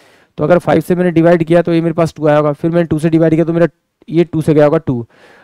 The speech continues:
तो इस टू से मेरा ये भी तो जाना चाहिए, ये मेरा फ़ोर हो जाएगा,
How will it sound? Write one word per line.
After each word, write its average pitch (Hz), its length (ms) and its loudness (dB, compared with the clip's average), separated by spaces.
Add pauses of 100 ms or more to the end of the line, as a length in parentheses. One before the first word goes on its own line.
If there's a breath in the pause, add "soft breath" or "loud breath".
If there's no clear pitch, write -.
(180 soft breath)
तो - 80 -6
इस - 180 0
टू 175 120 -4
से 180 120 -2
मेरा 180 160 2
ये 156 160 2
भी 165 100 0
तो 160 60 -6
जाना 160 240 0
चाहिए, 135 220 -4
ये 117 60 -4
मेरा 135 180 -6
फ़ोर 156 220 -6
हो 170 60 -2
जाएगा, 165 280 0